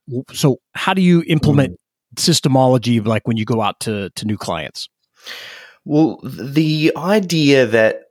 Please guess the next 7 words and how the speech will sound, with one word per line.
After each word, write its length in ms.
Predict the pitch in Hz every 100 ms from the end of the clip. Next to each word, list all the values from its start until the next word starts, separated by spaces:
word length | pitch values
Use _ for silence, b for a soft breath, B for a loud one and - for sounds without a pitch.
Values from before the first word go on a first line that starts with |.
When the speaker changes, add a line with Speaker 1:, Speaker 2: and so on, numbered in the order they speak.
| -
Speaker 2:
um, 240 | 110 104
a 100 | 101
lot 160 | 107 123
of 60 | 123
small 340 | - 110 107
businesses, 880 | 92 95 117 107 - 90 90 85 - b b b -
um, 440 | 92 87 85 85